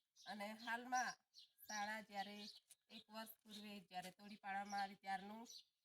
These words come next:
એ, જે પરિસ્થિતિ છે તે અમે ગામના લોકો સાથ સહકારમાં છે, પરંતુ હજુ કંઈ કાર્યવાહી થઈ નથી. અને કાર્યવાહી થાય એના માટે અમે આજે ભેગા થયા છે. અને એક વર્ષથી બાળકો જ્યારે જો ગામમાં કોઈ, અ, ચર્ચ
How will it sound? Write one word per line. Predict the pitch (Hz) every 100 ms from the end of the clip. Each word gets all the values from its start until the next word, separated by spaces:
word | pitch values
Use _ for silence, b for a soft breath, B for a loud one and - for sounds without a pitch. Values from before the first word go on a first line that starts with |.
| -
એ, | 185 185
જે | 190 - 254 254
પરિસ્થિતિ | 247 247 269 - 208 233
છે | 240
તે | 233 220 226 269 _ _ _
અમે | 190 208 214
ગામના | 226 240 247
લોકો | 240 233 240
સાથ | - 226
સહકારમાં | - 220 220 208 214 214
છે, | - 226 220 - - - - _
પરંતુ | 196 208 190 220 220 -
હજુ | 185 196 247
કંઈ | - 254 262 196 _ _ _ _
કાર્યવાહી | 226 226 233 208 185
થઈ | 233 220
નથી. | 214 202 233 240 - _ _ -
અને | 214 220 214
કાર્યવાહી | 226 233 247 233 247
થાય | 226 233
એના | 214 220
માટે | 220 214
અમે | 220 208 202
આજે | 190
ભેગા | 185 208 214
થયા | 226 262 214
છે. | 233 247 233
અને | 214
એક | 208 240 262 254
વર્ષથી | 254 254 - 269 226 - _ _ _ 196
બાળકો | 220 233 233
જ્યારે | 214 220 220 220
જો | 220 220
ગામમાં | 190 208 226 247
કોઈ, | 247 254 262 226 - - -
અ, | 185 190
ચર્ચ | 190 247 262